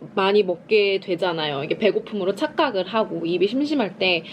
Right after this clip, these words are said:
그래서 그때 먹으면서 이제 살이 많이 찌는데, 음, 그럴 때 지금 제가 이렇게 커피, 커피를 좀 마시고 그러니까 그 입이 심심한 거는 좀 없어지더라고요, 많이.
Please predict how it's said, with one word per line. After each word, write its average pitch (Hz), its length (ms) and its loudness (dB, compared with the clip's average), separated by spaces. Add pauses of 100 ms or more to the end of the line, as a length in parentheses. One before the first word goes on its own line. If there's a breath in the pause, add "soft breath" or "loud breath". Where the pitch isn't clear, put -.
(140 loud breath)
그래서 - 180 -18
그때 285 500 2
먹으면서 208 1160 2 (260)
이제 156 400 -2
살이 226 540 0 (460)
많이 156 280 -8
찌는데, 220 760 0 (1040)
음, 190 380 -4
그럴 208 220 2
때 254 320 0
지금 220 180 -8
제가 175 440 -2 (440 loud breath)
이렇게 147 500 -2 (540)
커피, 339 480 0 (140)
커피를 285 540 2
좀 214 180 2
마시고 208 580 -2
그러니까 240 760 -2
그 233 120 -6
입이 208 380 -2
심심한 269 520 -4
거는 185 300 -4
좀 165 440 -8 (300)
없어지더라고요, - 920 -2
많이. - 280 -14